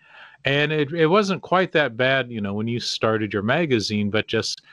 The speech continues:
leading up, there's this whole history for low-budget indie filmmakers to feel so at the mercy of reviewers. And there were so few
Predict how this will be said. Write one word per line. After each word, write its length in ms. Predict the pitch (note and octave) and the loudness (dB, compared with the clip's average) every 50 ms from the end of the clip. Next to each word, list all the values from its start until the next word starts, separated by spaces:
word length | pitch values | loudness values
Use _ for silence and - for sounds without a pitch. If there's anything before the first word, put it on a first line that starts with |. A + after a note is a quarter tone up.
| _ _ _ _ _ _ - | _ _ _ _ _ _ 0
leading 380 | A#2 C#3+ F#3 G3 E3+ D#3 C#3 C#3+ | 2 2 4 4 4 4 2 2
up, 180 | D#3 D3 - _ | 0 -2 -2 _
there's 240 | C#3+ B2+ B2+ A#2 - | 2 2 2 2 0
this 160 | B2 A2+ - | 0 -2 -2
whole 280 | - - B2+ C#3+ D#3 D3 | -2 0 2 4 4 2
history 720 | - - A#2+ - - - - - - G#2+ G#2 G#2+ G#2 G#2 | 2 0 -2 -2 -2 -4 -6 -6 -6 -4 -4 -2 -2 -4
for 240 | - - - A2 G2+ | -4 -6 -6 -6 -4
low-budget 720 | G2 G#2 A2+ A#2+ A2+ G#2 A2 A2 A2+ A2 G#2+ A#2 A2 G#2+ - _ | -2 0 0 -2 0 0 0 0 0 2 0 0 0 0 -6 _
indie 320 | A2 A2+ A#2+ A#2 A#2+ A2 - | -4 -2 0 0 0 -2 -2
filmmakers 1000 | _ - G3 A#3+ A3 D3+ A2 G2 F#2+ F#2+ - G2 G2 G#2 G#2+ G#2 - - - - _ _ _ _ - - - - - - _ _ _ | _ 2 4 4 6 4 4 2 2 0 -2 -2 -2 0 -2 0 -2 -2 -4 -4 _ _ _ _ -20 -20 -20 -20 -20 -20 _ _ _
to 140 | - - B2+ | -2 -2 -2
feel 340 | - - D3 D3 C#3 C3+ A2+ | 0 2 4 4 6 4 4
so 640 | - - - - - - - - E3 E3 E3 D#3 | 0 -2 -2 -2 0 0 2 2 4 4 4 4
at 180 | B2+ A#2+ A2 - | 2 0 -2 -2
the 60 | - | -2
mercy 840 | G#2+ G2+ F#2+ F#2+ A2 C3+ D3+ D3 - - - F#2+ F2+ E2+ F2 F2+ F2+ - _ _ _ _ - | -2 -2 0 0 0 0 0 0 -2 -4 -2 -4 -6 -6 -8 -10 -12 -16 _ _ _ _ -6
of 220 | G#2+ G2+ F#2 F#2 | -6 -6 -4 -4
reviewers. 960 | F#2+ G#2 G2+ G2 F2+ F2+ G2 A#2 C#3+ C#3+ G#2+ F2 E2 D#2 E2 - - - - - _ | -2 0 0 0 0 0 0 2 4 4 2 2 0 -2 -2 0 0 0 -2 -4 _
And 140 | - G#2+ A2 | -4 -2 0
there 80 | A2 G#2+ | 2 2
were 80 | A2 | 2
so 380 | G2+ - - - - D3+ D3+ C#3+ | 2 2 0 2 2 2 2 2
few 560 | - - - - C3+ D3+ D#3 D3 B2+ A#2 B2 | 0 -4 -6 0 2 4 4 4 4 2 0